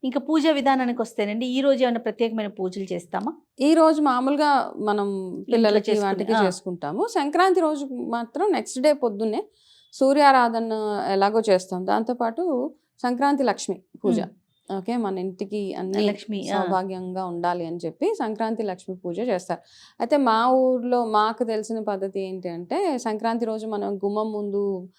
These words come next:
Speaker 2: మామిడాకులు, బంతిపూలు ఇవన్నీ కడతాం కదా, అక్కడ ఏం చేసేవాళ్ళంటే ఒక బిందెలో, చిన్న బిందెలో కానీ కుండల్లో కానీ బియ్యం పెట్టి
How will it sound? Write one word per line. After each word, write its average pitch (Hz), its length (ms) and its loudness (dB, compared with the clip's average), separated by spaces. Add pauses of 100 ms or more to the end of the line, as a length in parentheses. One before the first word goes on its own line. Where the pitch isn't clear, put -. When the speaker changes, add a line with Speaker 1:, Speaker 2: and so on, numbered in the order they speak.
(320)
Speaker 2:
మామిడాకులు, 196 880 2
బంతిపూలు 185 640 -2
ఇవన్నీ 180 380 -4
కడతాం 175 420 -6
కదా, 190 280 -4 (420)
అక్కడ 233 240 0
ఏం 247 160 2
చేసేవాళ్ళంటే 214 600 0
ఒక 208 540 0
బిందెలో, 214 540 0
చిన్న 220 300 -4
బిందెలో 208 500 -2
కానీ 196 220 -4
కుండల్లో 202 480 -4
కానీ 214 380 -4 (300)
బియ్యం 240 460 0
పెట్టి 214 480 -4